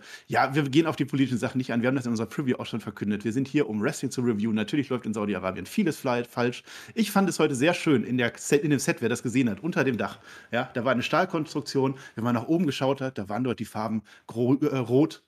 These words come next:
Und da waren die Farben lila. Das ist für mich die Farbe der Genderqueer-Bewegung. Ja, das hab ich gesehen. Das fand ich sehr interessant.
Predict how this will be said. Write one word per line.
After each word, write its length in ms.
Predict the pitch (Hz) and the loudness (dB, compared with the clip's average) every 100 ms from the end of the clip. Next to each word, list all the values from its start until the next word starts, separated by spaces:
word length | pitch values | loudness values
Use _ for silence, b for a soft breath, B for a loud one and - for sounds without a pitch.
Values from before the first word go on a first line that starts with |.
| _ 123 | _ -6
Und 100 | 117 | -2
da 100 | 107 | -2
waren 100 | 107 | -2
die 60 | |
Farben 240 | - 107 107 | -2 -2 0
lila. 300 | 165 156 131 | 0 0 -2
Das 140 | 101 | -8
ist 140 | - | -10
für 80 | - | -6
mich 180 | 104 104 | -6 -4
die 80 | 107 | -6
Farbe 280 | - 101 104 | -4 -4 -4
der 100 | 104 | 0
Genderqueer-Bewegung. 1120 | 147 120 123 143 127 113 110 107 107 104 B B | 2 2 2 2 2 2 0 2 2 0 B B
Ja, 220 | 113 - - | 0 0 -6
das 160 | 104 | -6
hab 100 | 110 | -6
ich 100 | 139 | -4
gesehen. 300 | 120 101 98 | 0 2 2
Das 140 | 98 - | 0 -4
fand 160 | 101 | -6
ich 100 | 98 | -4
sehr 100 | 98 | -4
interessant. 380 | 90 104 101 | -4 -2 -2